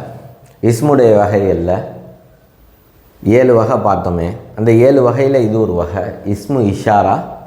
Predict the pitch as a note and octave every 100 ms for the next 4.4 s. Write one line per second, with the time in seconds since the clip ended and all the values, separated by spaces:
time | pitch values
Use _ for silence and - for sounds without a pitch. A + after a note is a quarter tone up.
0 | - _ - F#2+ A2 G#2+ A2 A2 E2+ E2+
1 | - - - - - _ _ _ _ _
2 | _ _ _ _ - A2+ G2+ G2+ A#2+ C3+
3 | G#2+ G2 A#2+ - E2+ - A2+ F#2+ D#2 E2
4 | D#2+ D2+ D#2+ E2+